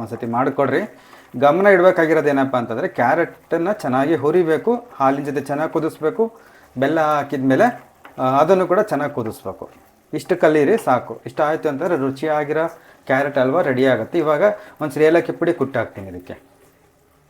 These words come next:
ಇವಾಗ ಏಲಕ್ಕಿ ಪುಡಿನೂ ಅಷ್ಟೇ ದೊರ್ಗಬರ್ಗ ಕುಟ್ಟಿ ಹಾಕ್ತಾಯಿದ್ದೀನಿ. ಅದೇನು ಪೂರ್ತಿ ನುಣ್ಣಗೆ ಕುಟ್ಟಬೇಕು ಅಂತೇನಿಲ್ಲ, ಒಂಚೂರು ದೊರ್ಗಬರ್ಗ ಕುಟ್ಟಿದ್ರು ಆಯ್ತು ಅಷ್ಟೇ.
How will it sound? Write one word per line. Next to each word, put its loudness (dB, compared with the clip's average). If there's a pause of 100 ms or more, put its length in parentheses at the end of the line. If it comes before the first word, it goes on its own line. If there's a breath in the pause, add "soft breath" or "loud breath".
(2500 soft breath)
ಇವಾಗ 0 (220)
ಏಲಕ್ಕಿ -2
ಪುಡಿನೂ -2
ಅಷ್ಟೇ -6 (480 soft breath)
ದೊರ್ಗಬರ್ಗ 4 (140)
ಕುಟ್ಟಿ -2
ಹಾಕ್ತಾಯಿದ್ದೀನಿ. -4 (140)
ಅದೇನು 0 (200)
ಪೂರ್ತಿ 4
ನುಣ್ಣಗೆ 0
ಕುಟ್ಟಬೇಕು 0
ಅಂತೇನಿಲ್ಲ, -4 (1040)
ಒಂಚೂರು -6
ದೊರ್ಗಬರ್ಗ 0 (100)
ಕುಟ್ಟಿದ್ರು -6
ಆಯ್ತು -8
ಅಷ್ಟೇ. -20